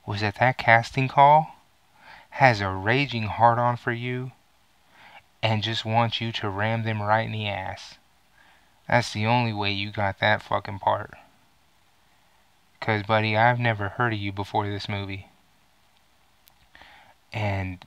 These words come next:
nobody likes you as the Joker.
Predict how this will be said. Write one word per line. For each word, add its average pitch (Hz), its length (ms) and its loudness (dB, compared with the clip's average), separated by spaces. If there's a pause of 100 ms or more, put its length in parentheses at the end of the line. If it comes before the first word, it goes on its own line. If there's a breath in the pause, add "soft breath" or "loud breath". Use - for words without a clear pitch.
(280)
nobody 101 760 -4
likes 98 320 -4
you 98 120 -10
as 95 180 -8
the 95 60 -14
Joker. 101 520 -8